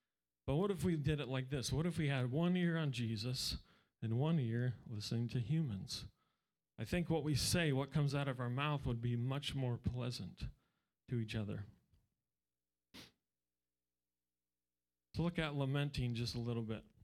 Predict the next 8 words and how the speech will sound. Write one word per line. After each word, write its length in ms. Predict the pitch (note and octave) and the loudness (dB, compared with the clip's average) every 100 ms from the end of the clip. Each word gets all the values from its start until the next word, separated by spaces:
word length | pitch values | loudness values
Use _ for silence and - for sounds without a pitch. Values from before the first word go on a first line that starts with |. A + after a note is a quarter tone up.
| _ _ _ - _ _ _ _ - | _ _ _ -20 _ _ _ _ -4
Lamentations, 1160 | D#3+ G3 G3 - D#3+ C#3+ - C3 C3 B2 - - - - - _ _ - | 0 2 0 0 0 0 -2 -2 -2 -4 -6 -10 -14 -20 -20 _ _ -6
um, 240 | B2+ A#2+ | -4 -2
is 140 | A#2 A#2 | -2 -2
a 60 | |
book 200 | B2 C#3 | -2 -2
in 100 | D#3+ | 0
the 60 | D3+ | -2
Bible. 480 | A#2+ A2+ A2+ A#2+ | 0 -2 -2 -2